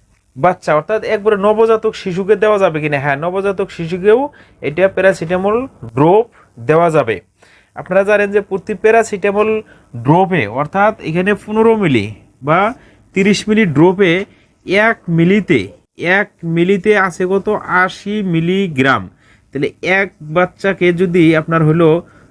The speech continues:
দশ কেজি ওজন হয়, তাহলে দশ গুণন পনেরো সমান সমান একশো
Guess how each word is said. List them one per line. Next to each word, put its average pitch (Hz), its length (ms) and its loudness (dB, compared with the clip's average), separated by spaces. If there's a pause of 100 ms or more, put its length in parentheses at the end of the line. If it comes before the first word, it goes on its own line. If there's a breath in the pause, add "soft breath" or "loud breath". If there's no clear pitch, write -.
(120)
দশ 151 400 0
কেজি 190 220 0
ওজন 185 260 2
হয়, 165 280 0
তাহলে 170 220 -4
দশ 175 640 0
গুণন 175 500 -2
পনেরো 185 420 4
সমান 165 280 -2
সমান 160 300 0
একশো 175 680 -2